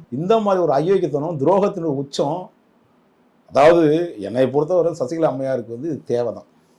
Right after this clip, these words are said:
இது ஒரு பாடம் அவங்களுக்கு. இது போன்ற இ-, செயல்பாடுகள்லாம்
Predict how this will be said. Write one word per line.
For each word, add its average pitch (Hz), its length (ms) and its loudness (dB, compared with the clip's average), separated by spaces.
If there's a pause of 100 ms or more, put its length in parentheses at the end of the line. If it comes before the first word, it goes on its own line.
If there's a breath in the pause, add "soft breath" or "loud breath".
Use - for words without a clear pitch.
(360)
இது 113 200 -2
ஒரு 151 120 2
பாடம் 156 460 -2
அவங்களுக்கு. 90 320 -18 (1000)
இது 110 220 -4
போன்ற 170 280 -2
இ-, 135 360 -4
செயல்பாடுகள்லாம் 143 760 -2